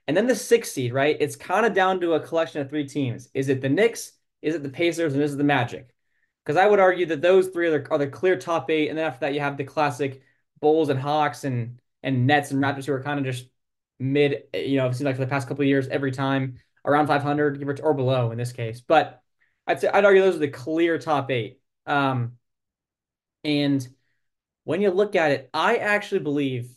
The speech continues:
the Orlando Magic will finish as the sixth seed, which then bumps the Knicks to seven and Pacers to eight.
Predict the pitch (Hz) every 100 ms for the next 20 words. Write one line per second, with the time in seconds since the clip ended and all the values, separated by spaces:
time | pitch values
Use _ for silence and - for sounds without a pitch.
0 | _ _ _ _ _ 147 135 131 156 175
1 | 170 143 135 123 - _ _ _ _ _
2 | _ _ - 135 156 151 143 - 139 131
3 | 127 165 139 - 139 135 127 - _ -
4 | 147 156 139 139 156 139 139 139 180 170
5 | 185 - 160 151 147 139 123 143 139 127
6 | - 120 123